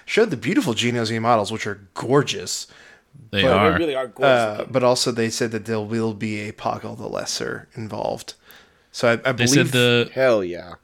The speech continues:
Speaker 1: Go ahead.
Speaker 2: They said the Geonosian units are coming out, and then later there'll be a battle force for
Speaker 1: Yes,
Speaker 2: them that includes
Speaker 1: yes.
Speaker 2: Poggle and Sun Fac and probably other units for
Speaker 1: Right,
Speaker 2: Geonosians
Speaker 1: right.
Speaker 2: as
Speaker 1: So it
Speaker 2: well.
Speaker 1: sounds like you'll get the units first and then battle force, which is fine. I'll take that.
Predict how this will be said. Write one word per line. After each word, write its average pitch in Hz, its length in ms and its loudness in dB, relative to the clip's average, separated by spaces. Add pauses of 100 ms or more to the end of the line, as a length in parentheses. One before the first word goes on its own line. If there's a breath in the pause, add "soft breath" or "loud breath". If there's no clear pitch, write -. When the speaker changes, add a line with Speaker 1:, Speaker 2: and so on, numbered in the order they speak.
(180)
Speaker 1:
Go 117 80 -6
ahead. 107 180 -8 (340)
Speaker 2:
They 127 60 -2
said 139 140 2
the 139 60 2
Geonosian 135 580 2
units 123 380 0
are 117 60 0
coming 113 320 0
out, 107 260 2
and 107 160 -2
then 107 220 -2
later 107 400 2
there'll 104 180 0
be 101 140 0
a 98 80 0
battle 95 320 -2
force 92 480 -6
for - 160 -6
Speaker 1:
Yes, 87 340 -2
Speaker 2:
them 90 100 -2
that 90 60 -2
includes 90 460 -4
Speaker 1:
yes. - 100 -8
Speaker 2:
Poggle 90 480 -2
and 87 100 -4
Sun 92 240 -2
Fac 90 380 -2
and 92 160 -6
probably 85 460 -6 (160)
other 90 200 -2
units 87 360 -2
for 110 80 -4
Speaker 1:
Right, 101 140 -2
Speaker 2:
Geonosians 90 220 -6 (280)
Speaker 1:
right. - 120 -8
Speaker 2:
as - 80 -8
Speaker 1:
So 131 80 -2
it - 40 2
Speaker 2:
well. 113 80 -2
Speaker 1:
sounds 131 200 -4
like 120 120 -2
you'll 117 100 -4
get 117 140 -2
the 113 100 -8
units 135 320 0
first 113 340 0
and 107 80 -8
then 101 440 -10
battle 107 240 -6
force, - 240 -12
which 185 140 -4
is 202 100 -6
fine. - 260 -2 (100)
I'll 147 120 -6
take 117 180 -12
that. - 240 -10